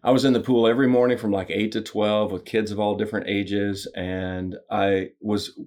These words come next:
practicing that fine art of helping people through crisis moments. But as I look back, I think the re-, <laughs> the,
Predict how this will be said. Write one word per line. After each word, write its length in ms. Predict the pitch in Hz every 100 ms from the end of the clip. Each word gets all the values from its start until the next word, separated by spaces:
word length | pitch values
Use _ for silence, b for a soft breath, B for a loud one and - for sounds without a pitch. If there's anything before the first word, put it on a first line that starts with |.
| -
practicing 520 | - 127 113 110 107
that 160 | 98 -
fine 300 | - 107 101
art 180 | 104 101
of 100 | -
helping 480 | 113 110 113 101 -
people 300 | 113 101 95
through 180 | 98
crisis 480 | 92 113 110 101 92
moments. 400 | 95 85 76 - _ b b b b b b -
But 280 | 120 - - _ _ _ -
as 140 | 123
I 80 | 131
look 180 | 165 190
back, 180 | 175 139
I 80 |
think 240 | 127 185 185
the 100 | 139
re-, 140 | 139 B B B
<laughs> 320 | B B _ -
the, 1160 | - - - 285 - - - 240 - 220 -